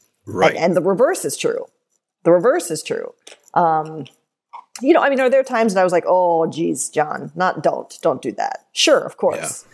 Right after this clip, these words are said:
Speaker 1: Yeah. Right.
Speaker 2: Um, but, but like you said, it was never boring. Um, and, uh,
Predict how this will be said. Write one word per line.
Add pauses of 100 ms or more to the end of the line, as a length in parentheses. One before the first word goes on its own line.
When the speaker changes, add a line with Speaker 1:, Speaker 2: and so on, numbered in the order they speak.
(280)
Speaker 1:
Yeah.
Right. (120)
Speaker 2:
Um, (400)
but,
but
like
you
said,
it
was
never
boring. (360)
Um,
and,
uh,